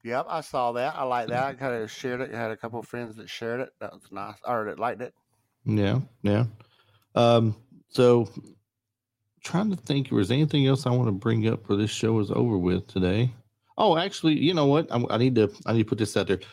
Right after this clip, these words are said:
Speaker 2: Her show will already be done by this time. She'll have other shows come out new. But I did guest host on Two Chicks Talking Flicks the other day
Speaker 1: Yeah.
Speaker 2: with, with Sarah. She came on the show and done Point Break with us and Jaws, I believe it was,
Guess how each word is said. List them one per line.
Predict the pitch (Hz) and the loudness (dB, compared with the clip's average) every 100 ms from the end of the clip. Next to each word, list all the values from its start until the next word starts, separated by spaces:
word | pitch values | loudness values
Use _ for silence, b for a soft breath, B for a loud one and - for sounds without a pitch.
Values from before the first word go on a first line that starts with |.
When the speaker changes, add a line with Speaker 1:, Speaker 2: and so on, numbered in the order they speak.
| _ - | _ 0
Speaker 2:
Her | 156 | 2
show | - 175 | 4 4
will | 175 139 | 4 4
already | 135 127 | 4 2
be | 110 113 | 0 0
done | 104 113 104 | 0 2 2
by | 98 | 2
this | 98 101 | 2 2
time. | - 107 | 2 0
She'll | 101 123 | 2 2
have | 107 101 | 4 2
other | 101 95 | 2 0
shows | 110 104 101 | 2 2 2
come | 107 95 | 0 0
out | 95 90 | 0 0
new. | 95 87 87 92 b b b _ - | 2 2 0 -4 b b b _ 0
But | 123 | 0
I | 117 | 2
did | 120 139 113 | 2 0 0
guest | 117 110 | -2 -2
host | - 98 92 - - | 0 2 2 -4 -6
on | 101 98 95 90 | 0 2 2 0
Two | - 110 | 0 0
Chicks | - 98 | 0 -4
Talking | - 95 92 87 | -2 -2 -2 -6
Flicks | - 82 - | -4 -6 -4
the | 85 | -2
other | 85 82 | -2 0
day | 87 85 82 - 117 | 0 0 -2 -8 -8
Speaker 1:
Yeah. | 127 | -6
Speaker 2:
with, | 95 95 87 | -2 -2 -2
with | - 92 98 98 | -4 0 0 0
Sarah. | - 98 85 85 - - | 0 2 2 0 -4 -8
She | - 104 | -6 0
came | 104 | 2
on | 101 | 2
the | 104 | 2
show | 110 104 98 | 2 4 4
and | 95 | 2
done | 95 92 | 2 0
Point | - 101 92 | -2 -2 0
Break | 92 95 90 | 2 0 2
with | 101 92 | 0 2
us | 95 - | 0 0
and | 92 90 85 | 0 0 -2
Jaws, | 78 101 85 80 82 | 0 0 2 0 -2
I | 87 | -2
believe | 82 85 | 0 -2
it | 85 | -2
was, | 80 78 82 95 | -2 0 0 -4